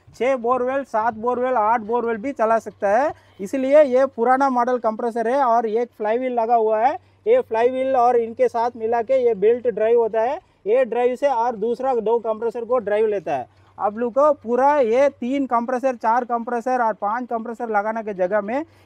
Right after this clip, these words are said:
एक ही oil engine compressor लगा के आप लोग आठ borewell में पानी निकालते हैं। ये आप लोग को बहुत सस्ता भी पड़ेगा, लाइफ टाइम भी ज़्यादा मिलेगा। आपको तीस साल इसमें कुछ भी problem नहीं आएगा। आराम से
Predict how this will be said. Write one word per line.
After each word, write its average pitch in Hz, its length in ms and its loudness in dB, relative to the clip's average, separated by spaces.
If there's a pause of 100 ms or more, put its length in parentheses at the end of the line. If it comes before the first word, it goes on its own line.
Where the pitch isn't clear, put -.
एक 240 260 2
ही 285 160 0
oil 247 360 2
engine 247 260 -4
compressor 226 420 -4
लगा 208 300 -2
के 208 120 0
आप 220 280 0
लोग 247 200 -2
आठ 208 220 4
borewell 220 340 -4
में 233 140 -8
पानी 214 300 -8
निकालते 190 380 -4
हैं। 240 220 0 (320)
ये 214 120 2
आप 226 240 4
लोग 240 140 -2
को 269 140 4
बहुत 240 280 2
सस्ता 240 340 0
भी 262 140 -4
पड़ेगा, 240 380 2 (340)
लाइफ 208 260 0
टाइम 247 200 0
भी 254 120 -4
ज़्यादा 220 300 4
मिलेगा। 226 400 0
आपको 247 520 2
तीस 240 320 -8
साल 254 260 2
इसमें 247 380 -2
कुछ 220 260 -10
भी 247 140 -8
problem 220 380 -4
नहीं 220 180 -4
आएगा। 208 380 0 (280)
आराम 226 280 2
से 262 160 2